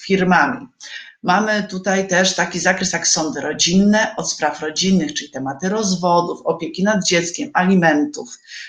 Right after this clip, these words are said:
Mamy sądy pracy, więc na pewno łatwo sobie skojarzyć, że sąd pracy dotyczy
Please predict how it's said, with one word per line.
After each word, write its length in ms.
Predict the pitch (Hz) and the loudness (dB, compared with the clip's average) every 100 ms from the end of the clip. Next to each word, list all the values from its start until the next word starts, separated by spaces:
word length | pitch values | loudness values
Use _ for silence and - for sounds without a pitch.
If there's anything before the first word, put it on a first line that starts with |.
| - | -4
Mamy 240 | - 196 202 | 2 4 4
sądy 380 | 185 196 185 | 4 2 2
pracy, 640 | 185 175 147 147 - 370 - _ _ | 0 0 0 0 -2 -2 -4 _ _
więc 240 | 262 240 220 | 2 2 4
na 100 | 208 | 2
pewno 260 | 202 185 | 0 2
łatwo 260 | 208 233 165 | 2 2 -2
sobie 200 | 165 170 | -4 -8
skojarzyć, 400 | 165 165 185 185 | -4 0 0 0
że 100 | 175 | -4
sąd 300 | 175 170 170 | -2 -4 -4
pracy 320 | 180 180 185 | -4 -2 -2
dotyczy 680 | 175 - 147 175 170 170 - | -4 -6 -4 0 0 0 -4